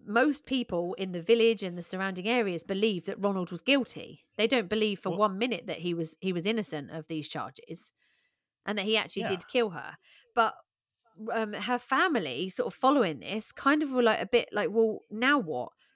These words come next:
Speaker 1: Was it murder? Was it an accident? Did, was somebody out there trying to shoot this bird, or was he trying to shoot a bird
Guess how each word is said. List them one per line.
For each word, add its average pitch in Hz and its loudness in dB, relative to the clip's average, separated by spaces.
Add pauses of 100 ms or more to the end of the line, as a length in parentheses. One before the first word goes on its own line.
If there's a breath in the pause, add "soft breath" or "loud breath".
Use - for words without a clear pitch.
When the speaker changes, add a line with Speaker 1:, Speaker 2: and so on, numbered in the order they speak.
Speaker 1:
Was 202 4
it 320 2
murder? 320 4
Was 208 0
it - -2
an 285 -2
accident? 302 -2
Did, 233 2
was 269 0
somebody 302 2
out 294 2
there 285 0
trying 294 0
to 277 0
shoot - -4
this 262 -6
bird, 269 2
or 247 2
was 240 0
he 285 0
trying 277 -2
to 262 -4
shoot 247 -4
a 220 -6
bird 254 0